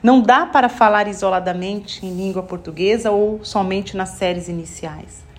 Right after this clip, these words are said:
O estudante leitor, ele terá mais sucesso nas diferentes disciplinas quando ele interpreta em matemática, geografia, história, entre outras.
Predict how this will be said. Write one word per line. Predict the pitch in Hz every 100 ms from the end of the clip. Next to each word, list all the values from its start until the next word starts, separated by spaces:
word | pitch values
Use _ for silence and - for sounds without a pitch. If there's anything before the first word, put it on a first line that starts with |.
| - - -
O | 214
estudante | 226 254 220 330 359
leitor, | 294 226 - - 214 202
ele | 202
terá | 226 226 214 269
mais | 302 233 -
sucesso | 202 - 214 208 202 -
nas | 185 190
diferentes | 180 - 196 247 285 185
disciplinas | 160 - - 202 240 226 - - - - -
quando | 262 254
ele | 254
interpreta | 269 262 269 - 226 240 240 214
em |
matemática, | 190 170 165 160 175 202 196 185 -
geografia, | 175 180 160 156 - 208 185
história, | 185 - 185 214 226
entre | 233 277 285
outras. | 196 180 180 - -